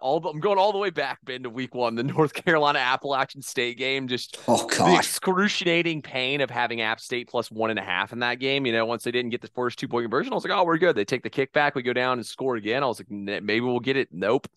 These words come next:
Speaker 2: Did you see
Speaker 1: So,
Speaker 2: the
Speaker 1: yeah,
Speaker 2: news
Speaker 1: you know.
Speaker 2: on? Did you see the news that the Rose Bowl got out of the way for the twelve team expansion?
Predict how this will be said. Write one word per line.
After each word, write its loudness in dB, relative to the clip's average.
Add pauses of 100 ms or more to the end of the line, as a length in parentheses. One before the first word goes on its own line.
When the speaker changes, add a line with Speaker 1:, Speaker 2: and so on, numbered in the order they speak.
(640)
Speaker 2:
Did 2
you 6
see 8
Speaker 1:
So, 8
Speaker 2:
the 8
Speaker 1:
yeah, 8
Speaker 2:
news 6
Speaker 1:
you 4
know. 4
Speaker 2:
on? 0 (360)
Did -4
you -2
see 0
the 0
news 0
that -12
the -8
Rose 0
Bowl 0 (160)
got -4
out -6
of -6
the -4
way -4
for -16
the -14
twelve -6
team 2
expansion? 0